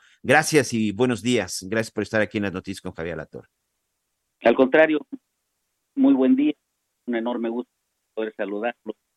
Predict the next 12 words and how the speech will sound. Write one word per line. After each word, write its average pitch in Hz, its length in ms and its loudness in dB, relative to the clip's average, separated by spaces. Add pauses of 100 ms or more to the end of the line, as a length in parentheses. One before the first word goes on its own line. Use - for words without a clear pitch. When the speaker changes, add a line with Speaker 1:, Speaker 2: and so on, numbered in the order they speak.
(120)
Speaker 2:
Miguel 107 320 -8
Aquino, 127 480 8
a 104 120 -6 (500)
tu 104 100 6
auditorio. 107 580 4 (760)
Eh, 113 280 6
efectivamente, - 880 4 (580)
eh, 107 320 4
el 107 140 0
día 120 160 2 (580)
de 107 100 6
ayer, 120 400 6